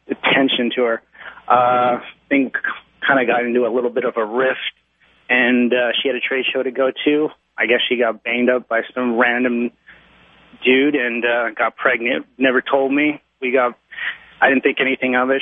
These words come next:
She had a kid, um, about nine months old. Found out, uh, somebody told me, "You know, it doesn't look like you. You should get a D N A." Kept denying it, denying it. <sighs> I didn't wanna spend the money. It was,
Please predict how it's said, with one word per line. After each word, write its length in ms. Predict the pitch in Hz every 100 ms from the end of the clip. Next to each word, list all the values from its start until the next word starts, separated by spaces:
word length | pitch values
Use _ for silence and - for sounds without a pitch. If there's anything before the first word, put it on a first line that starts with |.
| -
She 80 | 131
had 100 | 127
a 60 |
kid, 400 | - 139 151 151 _ _ _ _
um, 580 | 117 120 120 120 117 117 _ _ _ _ _ _ _ _ _ -
about 220 | 120 - _ _ -
nine 300 | 143 135 139
months 240 | 139 135 147
old. 320 | 135 147 147 _ _ _ _ _ _
Found 260 | 139 135 131
out, 320 | 131 139 127
uh, 320 | 127 123 117 -
somebody 300 | 139 127 123
told 180 | - 123
me, 120 | 131
"You 80 | 147
know, 100 | 151
it 60 |
doesn't 180 | 151 147
look 200 | 147 151
like 160 | 151 147
you. 140 | 151
You 80 | 143
should 180 | 135 123
get 160 | 131
a 60 | 135
D 220 | 123 131
N 100 | 127
A." 300 | 127 127 117 _ -
Kept 160 | 151 139
denying 520 | 139 135 139 135 139
it, 100 | 120
denying 480 | 123 131 135 135 139
it. 240 | 139 - _ _ _ - - - - -
<sighs> 40 | -
I 540 | - - - - 147
didn't 180 | 147 156
wanna 200 | 156 151
spend 280 | - 151 147
the 40 |
money. 500 | 135 147 147 147 147 -
It 100 | 139
was, 220 | 139 135